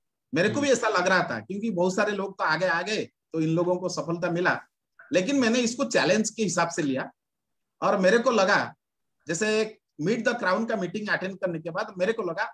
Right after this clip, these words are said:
Speaker 1: अगले दो साल के अंदर मैं crown बनूंगा, और exact दो साल के अंदर मैंने crown बना, और पांच साल के अंदर जीबीडी बनूंगा। तो exact पांच साल के अंदर मैंने जीबीडी बना, exact डेट के हिसाब से बना,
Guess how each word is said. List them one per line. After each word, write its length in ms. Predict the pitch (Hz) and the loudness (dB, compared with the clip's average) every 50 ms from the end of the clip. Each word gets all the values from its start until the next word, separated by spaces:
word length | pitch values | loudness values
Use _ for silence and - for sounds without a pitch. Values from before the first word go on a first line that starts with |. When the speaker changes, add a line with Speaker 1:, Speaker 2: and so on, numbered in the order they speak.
| _ - | _ -12
Speaker 1:
अगले 180 | 170 202 214 | -8 -6 -6
दो 200 | 190 151 202 254 | -2 2 4 4
साल 220 | 269 262 226 208 196 | 4 4 2 0 0
के 120 | 196 202 | 0 -2
अंदर 320 | 185 185 190 202 233 254 - - _ _ _ _ _ _ - | -2 -2 0 0 -2 -2 -4 -8 _ _ _ _ _ _ -4
मैं 120 | 165 208 202 | -2 -2 0
crown 280 | - 151 143 151 165 | 2 2 2 2 2
बनूंगा, 340 | 147 131 117 110 101 - - - _ - | 2 2 0 0 -2 -6 -10 -12 _ 2
और 100 | 202 226 | 4 6
exact 500 | 233 208 165 135 120 160 262 277 277 254 | 6 6 4 0 0 2 4 4 4 2
दो 200 | 196 165 190 202 | 2 -2 -2 -2
साल 200 | 190 202 190 185 | -2 -2 -2 -4
के 120 | 170 180 | -4 -4
अंदर 200 | 170 165 165 165 | -4 -4 -4 -4
मैंने 200 | 160 156 147 151 | -4 -4 -4 -6
crown 360 | 147 - 139 123 123 127 127 113 | -6 -6 -6 -6 -6 -4 -6 -6
बना, 200 | - - _ _ _ _ _ _ _ _ _ _ _ _ _ _ - 190 | -8 -10 _ _ _ _ _ _ _ _ _ _ _ _ _ _ -2 -2
और 60 | 196 | 0
पांच 340 | 190 - 202 226 262 285 262 | 0 2 2 4 4 4 2
साल 220 | 269 240 240 233 | 2 2 2 2
के 100 | 233 240 | 2 0
अंदर 340 | 208 196 202 226 233 226 220 170 | 0 0 2 0 0 0 -2 -4
जीबीडी 320 | 127 135 165 180 196 202 | -2 -2 0 0 0 -2
बनूंगा। 380 | 170 156 143 143 143 - - - - _ _ _ _ - | -2 -2 -2 -4 -4 -8 -10 -12 -16 _ _ _ _ -6
तो 80 | 214 220 | -2 0
exact 500 | 196 165 160 151 - 247 269 277 240 226 | 0 0 0 0 2 4 4 4 4 2
पांच 240 | 214 214 220 220 | 0 0 0 0
साल 200 | 220 220 202 185 | 0 -2 -4 -4
के 120 | 185 185 175 | -4 -4 -4
अंदर 200 | 165 165 185 202 | -4 -4 -4 -4
मैंने 240 | 190 175 165 170 160 | -4 -6 -6 -6 -6
जीबीडी 280 | 143 143 147 165 170 | -4 -2 0 0 0
बना, 240 | 147 139 139 156 - - | 0 -2 -4 -8 -8 -8
exact 340 | 165 156 - 220 214 170 - | -6 -2 2 2 2 2 2
डेट 200 | 156 170 180 165 | 2 2 2 0
के 120 | - - | -2 -6
हिसाब 220 | 135 - - 123 123 | -6 -6 -8 -12 -12
से 180 | - - 151 | -10 -10 -12
बना, 240 | 143 127 110 98 - | -10 -10 -12 -14 -14